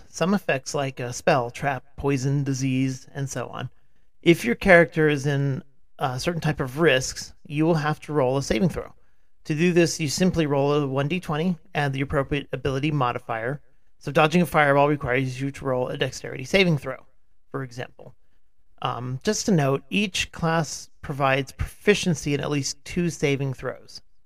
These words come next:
So be mindful of those bonuses when you're rolling your saves. So that wraps up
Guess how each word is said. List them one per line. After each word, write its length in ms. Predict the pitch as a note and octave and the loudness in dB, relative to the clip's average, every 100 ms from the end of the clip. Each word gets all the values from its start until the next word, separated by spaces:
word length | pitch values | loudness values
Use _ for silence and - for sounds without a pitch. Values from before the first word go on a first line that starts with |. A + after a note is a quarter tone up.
| - | -6
So 120 | C#3 | -4
be 120 | C#3 | -2
mindful 600 | C#3+ D3+ E3 F#3+ - D3+ | 0 2 4 2 4 2
of 120 | C3+ | 2
those 180 | C#3 C3 | 0 -2
bonuses 640 | - B2 A#2+ - B2 A#2 - - | -4 -8 -10 -10 -10 -12 -14 -10
when 120 | C3 | -8
you're 120 | B2+ | -6
rolling 320 | B2 B2 B2 | -6 -6 -6
your 100 | A#2+ | -8
saves. 480 | A#2 - - - - - - - - - - - | -12 -12 -12 -16 -20 -20 -20 -20 -20 -20 -20 -20
So 120 | - | -2
that 160 | D#3 G3+ | 2 4
wraps 260 | G3+ F3+ F3 | 4 2 0
up 140 | E3 | -2